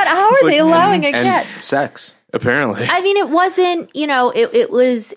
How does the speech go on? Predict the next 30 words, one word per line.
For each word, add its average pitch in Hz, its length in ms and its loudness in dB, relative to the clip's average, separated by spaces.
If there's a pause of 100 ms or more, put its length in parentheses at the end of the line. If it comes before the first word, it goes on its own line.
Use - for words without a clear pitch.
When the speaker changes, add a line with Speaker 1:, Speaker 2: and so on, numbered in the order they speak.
(340)
Speaker 1:
I 220 160 -4
think 254 260 -6
it, 254 180 -2
it, 208 200 -2
it 208 180 -6
became, 226 680 -8
I 180 100 -8
mean, 196 180 -4
it 196 100 -8
became 208 360 -10
a 208 60 -8
community. 202 680 -10
And 165 120 -12
I 175 60 -10
think 180 180 -12
that 185 120 -8
that's 180 240 -6
what 180 140 -10
she 190 160 -8
had 180 220 -6
to 170 60 -10
fight 226 280 -6
against. - 320 -8
She 208 140 -10
found 214 280 -4
more 220 200 -2
of 190 80 -8
a 202 40 -8
community 196 640 -10
in, - 160 -14